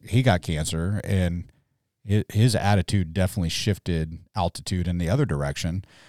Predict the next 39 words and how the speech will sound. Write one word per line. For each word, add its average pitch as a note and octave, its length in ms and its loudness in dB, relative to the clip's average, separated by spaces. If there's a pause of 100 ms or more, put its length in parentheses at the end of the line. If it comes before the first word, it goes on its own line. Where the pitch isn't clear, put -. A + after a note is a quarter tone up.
(180)
Um, D2 600 0
but C#3 140 6
explain F3+ 380 4
what D#3+ 140 4
that G2 140 6
means F#2 400 0
for F#2+ 180 0
our D#2+ 120 0
listener D#2 600 -2
to - 80 -4
grab E2+ 260 2
a E2 40 0
hold E2+ 180 0
of E2 60 0
that. E2 180 -2
When A2 180 4
there, G2+ 160 4
maybe D3 220 8
there's C#3 160 8
somebody A#2+ 200 6
listening G2 320 6
going F2+ 280 4
through F#2+ 180 0
some F2 320 0
really F#2 480 4 (380)
hellacious G2+ 420 4
stuff, - 600 0 (500)
what A2 260 6
does C3+ 160 8
their A#2 160 8
attitude F#2+ 880 2 (120)
have G#2 120 2
to - 100 -12
do F#2+ 100 0
with E2+ 100 0
their D#2 100 0
altitude D2+ 400 -2
in C#2 60 -8
life? A#1+ 280 -6